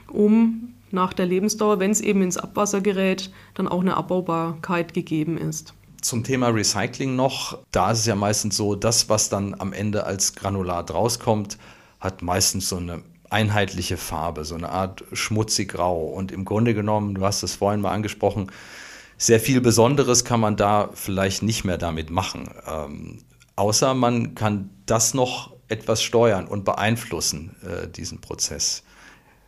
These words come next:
Speaker 2: Was habt ihr euch da überlegt?
Speaker 1: Genau, also da gibt es auch verschiedene Ansätze. Man möchte einerseits die, ähm, die Sortierung weiter verbessern, um spezielle Farben auch raussortieren zu können. Und da ist einfach der Gedanke, wenn ich dann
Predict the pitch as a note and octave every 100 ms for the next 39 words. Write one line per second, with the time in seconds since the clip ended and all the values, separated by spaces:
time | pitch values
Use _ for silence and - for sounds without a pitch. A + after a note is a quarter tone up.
0 | _ _ - F2 G2+ - E2 D#2 - D#2+
1 | D#2+ D2+ D2+ - - _ _ - - -
2 | F#3 E3 E3 E3+ G3 F#3+ F#3+ - G3 G3
3 | G3 G3 G3+ G3 F#3+ - A3+ - B3+ B3
4 | B3+ A#3+ G3 F#3+ G3 F#3+ - F#3 G#3 G#3
5 | G3+ G3 - - F#3 F#3 F3+ F#3 F#3 -
6 | F#3+ F3+ F3 F3 - - G3 F#3 F#3 G#3+
7 | A#3 A#3 A#3 A#3+ A#3+ - F#3+ F3 F#3+ F#3
8 | F#3 G3 F3+ G3+ C4 A#3+ A3+ A3 G#3+ A3
9 | A3 A3 - - G3+ - F#3+ F#3+ G3 F#3
10 | F#3 F#3+ - F3 - D#3 A3 C#4 B3 A#3+
11 | A#3 A3+ A3+ A#3 A#3 B3 B3 G3 F#3+ F#3+
12 | - F3+ F#3 - F#3+ G3 F#3 F#3 E3 G3+
13 | A3+ G3 G3 G3 F#3 G3 G3